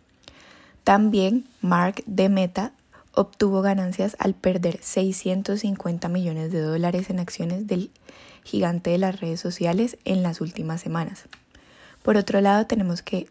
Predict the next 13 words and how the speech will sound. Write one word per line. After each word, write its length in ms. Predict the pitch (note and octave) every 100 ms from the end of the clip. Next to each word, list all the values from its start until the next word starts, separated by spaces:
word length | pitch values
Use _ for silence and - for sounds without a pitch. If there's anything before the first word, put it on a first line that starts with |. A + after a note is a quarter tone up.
| _
el 300 | - F#3 F3 _ -
Mobile 400 | F3+ F3 F#3 F3+
World 380 | F3+ F#3 F#3 - -
Congress 480 | G3 F3+ F3+ G#3+ -
ha 120 | F3+
comenzado 520 | F#3 F3+ G3 E3 D#3+ -
hoy 200 | F#3+ F3+
en 120 | F#3
Barcelona, 560 | F#3+ G#3 G3+ G3 G3 - - - -
con 200 | - G3
Samsung 440 | F#3+ F3+ E3+ - F3 -
Electronics 800 | - F#3+ G3+ - G3 F#3+ G3+ - - - - -
acaparando 800 | G#3+ A#3 A3 A3 G#3 G3+ G#3+